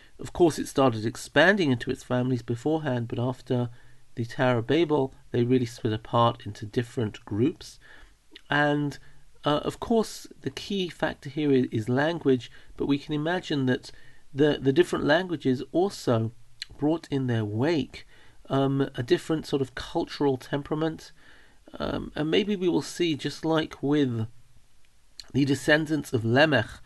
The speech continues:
who we saw way back in chapter four, uh, we will see that each of the different groups here,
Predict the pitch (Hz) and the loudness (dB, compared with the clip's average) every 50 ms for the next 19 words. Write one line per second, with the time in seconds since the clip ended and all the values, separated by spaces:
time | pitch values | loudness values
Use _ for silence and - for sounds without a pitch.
0 | - - - - - - - 143 127 131 123 117 - - 156 147 147 135 131 139 | -18 -18 -18 -20 -20 -2 0 2 2 2 0 -2 -2 0 4 4 6 6 6 4
1 | 147 143 135 139 135 123 - 131 123 - - - - - - 113 - - - - | 4 4 2 0 0 0 -2 -6 -6 -6 -6 -8 -10 -8 -8 -10 -10 -8 -2 0
2 | 160 151 135 127 117 - - - - - - - - - - - 143 135 135 131 | 2 2 2 2 0 -8 -16 -20 -20 -20 -20 -20 -20 -20 -6 -2 0 2 2 2
3 | 135 147 143 135 143 139 - - 170 156 131 131 127 165 180 - - 143 123 135 | 2 2 2 2 0 -2 -4 -6 -6 -4 -2 -2 -2 -2 -4 -4 -6 -4 -4 -2
4 | 131 143 139 - 131 123 - - 147 180 202 - - - 117 107 107 117 | -2 -2 -2 -2 -6 -8 -2 0 0 0 0 -2 -8 -4 -4 -2 -2 -4